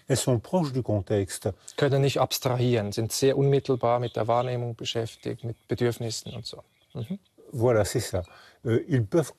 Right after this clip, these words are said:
Speaker 1: alors, les, ils peuvent commencer une abstraction. Euh, les chiens qui sont humanisés, il y a beaucoup de chiens qui vivent avec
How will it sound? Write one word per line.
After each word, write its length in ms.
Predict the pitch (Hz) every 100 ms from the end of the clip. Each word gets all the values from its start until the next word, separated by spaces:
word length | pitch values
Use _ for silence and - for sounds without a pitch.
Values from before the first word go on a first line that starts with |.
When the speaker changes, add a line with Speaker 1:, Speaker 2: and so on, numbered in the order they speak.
| -
Speaker 1:
alors, 240 | 117 110
les, 160 | 110 117
ils 200 | 117 110
peuvent 260 | 180 143
commencer 520 | - 180 147 113 - 196
une 160 | 123
abstraction. 640 | 98 - - 101 - 110 92 - - - -
Euh, 300 | 107 104 101
les 120 | 98 104
chiens 460 | - - 127 113
qui 160 | 87 110
sont 240 | - 110
humanisés, 560 | 104 101 101 98 87 131
il 60 | 160
y 40 |
a 40 | 98
beaucoup 280 | 98 107
de 60 | 113
chiens 240 | - 175
qui 180 | 147 117
vivent 220 | 95 107
avec 200 | 90 87